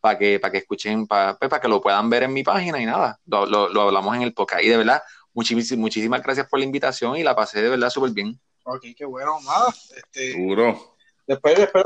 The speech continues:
Speaker 3: Eh.
Speaker 2: después lo traemos después también otra vez, se joda.
Speaker 3: Sí, y se sigue soltando, se sigue soltando, eh, y gracias por estar aquí, Edwincito, te queremos mucho, y, y a nuestros, eh,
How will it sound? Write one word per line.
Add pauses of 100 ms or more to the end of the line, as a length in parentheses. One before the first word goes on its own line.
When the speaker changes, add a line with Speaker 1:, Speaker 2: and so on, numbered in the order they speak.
(140)
Speaker 3:
Eh.
Speaker 2:
después
lo
traemos
después
también
otra
vez,
se
joda. (200)
Speaker 3:
Sí,
y
se
sigue
soltando,
se
sigue
soltando, (260)
eh,
y
gracias
por
estar
aquí,
Edwincito,
te
queremos
mucho,
y, (460)
y
a
nuestros, (600)
eh,